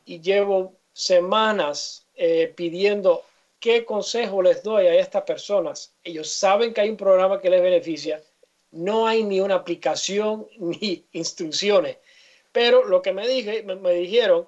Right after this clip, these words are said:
es que esta semana van a ver o una aplicación para esas personas, para ese programa que ayuda a, a, a los que trabajan por su cuenta o los contratistas, o por lo menos instrucciones de qué es lo que deberían hacer,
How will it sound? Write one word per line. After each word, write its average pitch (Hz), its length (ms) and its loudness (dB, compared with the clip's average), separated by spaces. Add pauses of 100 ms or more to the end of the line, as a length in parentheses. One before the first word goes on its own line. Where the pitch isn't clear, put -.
(360)
es 180 180 -4
que - 240 -8
esta 233 420 -2
semana 208 600 -4 (500)
van 180 180 0
a 208 100 2
ver 202 340 -2
o 233 240 0
una 220 220 -4
aplicación 196 580 -4
para 196 180 2
esas 175 180 -8
personas, 175 560 -2
para 156 220 -4
ese 165 180 -6
programa 170 500 0
que 160 140 -10
ayuda 160 320 2
a, 165 220 0
a, 156 320 -4
a 147 40 -4
los - 520 -10 (100)
que 147 280 -14
trabajan 165 340 0
por 175 140 -2
su 160 140 -10
cuenta 185 320 4
o 160 80 2
los 151 120 -8
contratistas, 196 720 -2 (920)
o 226 340 2
por 190 160 4
lo 180 140 6
menos 220 320 -2
instrucciones 180 800 -4
de 175 200 2
qué 202 140 -6
es 214 60 -2
lo 220 100 0
que 202 160 0
deberían 180 420 0
hacer, 160 460 0